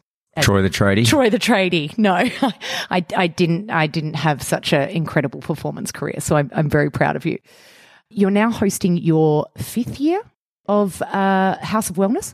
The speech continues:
Speaker 1: on Channel seven.
Speaker 2: Yeah,
Speaker 1: Which
Speaker 2: it's,
Speaker 1: is
Speaker 2: uh,
Speaker 1: amazing.
Speaker 2: bit of a dream come true being on one of the only shows on free-to-air television that is about health and wellness, food, fitness, mindset, the latest and latest in trends. So it's good.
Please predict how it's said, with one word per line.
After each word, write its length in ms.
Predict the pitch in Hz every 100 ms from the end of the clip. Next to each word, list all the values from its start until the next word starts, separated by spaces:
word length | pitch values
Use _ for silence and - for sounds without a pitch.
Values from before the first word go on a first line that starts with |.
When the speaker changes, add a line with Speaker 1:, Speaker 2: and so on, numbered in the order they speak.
| 240
Speaker 1:
on 80 |
Channel 240 | 208 208 196
seven. 240 | 208 202 403
Speaker 2:
Yeah, 460 | - 110 127 156 101
Speaker 1:
Which 80 | 101
Speaker 2:
it's, 200 | 165 -
Speaker 1:
is 180 | 107 101
Speaker 2:
uh, 220 | 101 -
Speaker 1:
amazing. 440 | 143 139 - 185 381 -
Speaker 2:
bit 100 | 117
of 80 | 107
a 60 |
dream 280 | 196 208 101
come 240 | 85 98 95
true 300 | - 98 95
being 400 | 98 98 101 95
on 180 | 90
one 160 | 92 90
of 140 | 90
the 160 | 82 85 -
only 680 | 104 107 110 95 87 87 -
shows 580 | - 98 92 87 87 - -
on 400 | 92 87 87 85 _ _ _
free-to-air 420 | - 107 92 90
television 680 | - 92 120 95 80 95 156 _ -
that 160 | 98 95
is 160 | 87
about 320 | 90 95 95 _ _
health 320 | - 98 90
and 80 | 98
wellness, 460 | 95 110 123 - - _ _
food, 380 | - 104 110 120
fitness, 380 | - 107 120 -
mindset, 580 | 87 95 107 - 120 -
the 80 | 85
latest 400 | 92 104 - 95
and 100 | 95
latest 340 | 98 98 -
in 120 | 90
trends. 400 | - 101 117 135
So 220 | - 107 - _ _ _ _ _ _ _ _ _
it's 100 | -
good. 280 | 143 202